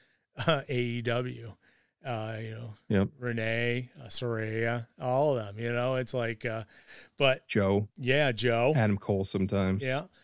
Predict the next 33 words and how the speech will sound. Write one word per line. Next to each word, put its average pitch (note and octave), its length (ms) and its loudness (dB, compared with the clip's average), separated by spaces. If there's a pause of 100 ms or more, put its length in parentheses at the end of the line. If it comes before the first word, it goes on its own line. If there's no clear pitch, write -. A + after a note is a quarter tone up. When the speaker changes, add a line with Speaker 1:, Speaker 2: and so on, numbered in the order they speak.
(260)
Speaker 2:
Yeah. F#3+ 80 2
Speaker 1:
So, F#2+ 240 2
so C3+ 400 4
it, C#3 260 -2
it's C#3+ 260 0
like, C3+ 200 0
but C3+ 160 -2
they E3 140 8
didn't A3 200 4
even D#3+ 260 4
want D#3+ 220 2
him E3 200 4
on D#3+ 160 4
that E3 240 0
show. F3+ 320 6
They, E3 200 6
they, D3+ 180 2
if C#3+ 160 0
they D#3 400 2
had F#3 140 4
their D3 120 2
druthers, D3+ 500 0
they'd C#3 220 0
rather C#3 260 2
have D3 140 0
not F3+ 280 2
had A#2+ 280 -4
him A2 140 -10
on G#2 200 -12
that G2+ 240 -16
show, - 400 -10 (640)
you A#2 140 -12
know, B2 380 -4